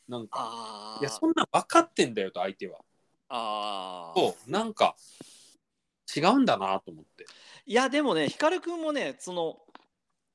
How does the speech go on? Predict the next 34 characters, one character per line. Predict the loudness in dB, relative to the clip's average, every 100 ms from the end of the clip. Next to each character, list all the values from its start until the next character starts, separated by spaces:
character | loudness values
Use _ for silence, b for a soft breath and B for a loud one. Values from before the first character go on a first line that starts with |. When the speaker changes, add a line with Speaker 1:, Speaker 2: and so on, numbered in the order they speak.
| _ _
Speaker 2:
変 | -4 -2
な | -2
と | -4
こ | -8
ろ |
か | -6
ら | -8
つ | -8 -6
い | -6
て | -6
く | -8
る | -8
と | -6
い |
え | -8
ば | -8
つ | -10
い | -8
て | -10
き | -10
て | -12
る | -10
と | -10
は |
思 | -6 -6
う |
け | -6
ど | 2
ね。 | 2
Speaker 1:
あ、 | 2
そ | -2
う |
で |
す。 | -2